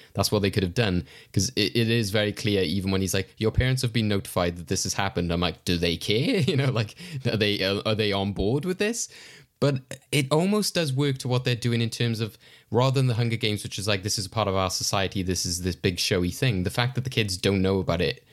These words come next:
suggests that it's a secret, covert operation, which works for what other stories have done in the past in terms of, like, governments, like, secretly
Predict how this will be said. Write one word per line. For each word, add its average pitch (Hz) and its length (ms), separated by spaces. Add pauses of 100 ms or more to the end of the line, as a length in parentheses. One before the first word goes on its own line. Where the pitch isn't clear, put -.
suggests 95 520
that 90 160
it's - 160
a 87 80
secret, - 540
covert 92 560
operation, 90 640
which 107 200
works 135 640 (380)
for - 160
what 110 300
other 110 220
stories 98 460
have 90 100
done 92 180
in 92 60
the 90 80
past 90 480
in 92 180
terms 90 360
of, 87 120
like, 87 280 (400)
governments, 92 520
like, 87 160
secretly 92 920